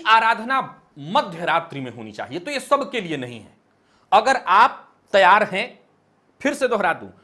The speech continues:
डरना उनको है जो किसी ऐसे उद्देश्य से करें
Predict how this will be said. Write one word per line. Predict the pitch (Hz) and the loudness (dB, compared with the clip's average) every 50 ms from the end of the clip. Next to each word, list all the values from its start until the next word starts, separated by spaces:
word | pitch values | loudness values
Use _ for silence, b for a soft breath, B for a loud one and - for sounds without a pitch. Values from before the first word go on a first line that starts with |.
| b b _ 117 | b b _ -8
डरना | - - 196 214 226 220 254 285 302 302 302 220 | -2 0 0 0 0 0 2 2 2 2 0 -4
उनको | 220 226 233 226 226 330 311 | -8 -8 -8 -4 0 2 2
है | 175 156 143 156 185 180 - - _ 131 | 2 2 0 -2 -2 -4 -10 -16 _ -8
जो | 131 240 269 | -6 -6 -6
किसी | 269 269 262 254 - 302 302 - - | -4 -8 -12 -12 -12 -12 -8 -4 -2
ऐसे | 180 196 214 226 226 311 330 | -2 -2 -2 -4 -6 -6 -6
उद्देश्य | 277 277 233 170 131 - 269 269 277 269 247 | -6 -8 -10 -8 -6 -6 -6 -6 -6 -10 -8
से | - 247 - | -8 -8 -4
करें | - 190 147 147 160 196 | -2 -2 -2 -2 -4 -8